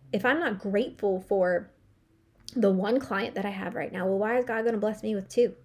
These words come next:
If I'm not grateful for the, um, the one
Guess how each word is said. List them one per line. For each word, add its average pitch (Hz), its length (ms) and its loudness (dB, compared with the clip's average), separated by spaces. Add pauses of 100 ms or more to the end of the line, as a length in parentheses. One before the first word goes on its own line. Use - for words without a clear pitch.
(1600)
If 214 240 4
I'm 233 140 0
not 254 200 0
grateful 190 580 -2
for 190 640 0
the, 190 640 0 (240)
um, 202 540 -4 (720)
the 208 180 8
one 220 480 4